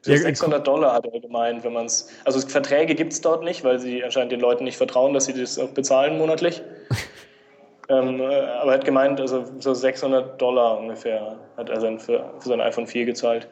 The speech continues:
Speaker 1: Also ich, ich bin nämlich grad dann auf die, die Store apple com slash V N Seite und, ähm, also hier der vietnamesische Online-Store und da bieten sie einem immer noch das iPhone vier S an, aber sagen keinen Preis dazu und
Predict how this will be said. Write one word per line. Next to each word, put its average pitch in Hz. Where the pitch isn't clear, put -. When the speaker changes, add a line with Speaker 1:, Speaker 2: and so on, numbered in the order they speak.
Speaker 1:
Also 127
ich, 120
ich 139
bin 139
nämlich 135
grad 127
dann 127
auf 123
die, 120
die 117
Store 123
apple 123
com 127
slash 117
V 110
N 131
Seite 147
und, 135
ähm, 123
also 104
hier 101
der 101
vietnamesische 110
Online-Store 127
und 120
da 113
bieten 127
sie 120
einem 120
immer 117
noch 110
das 117
iPhone 113
vier -
S -
an, 147
aber 117
sagen 113
keinen 104
Preis 110
dazu 135
und 113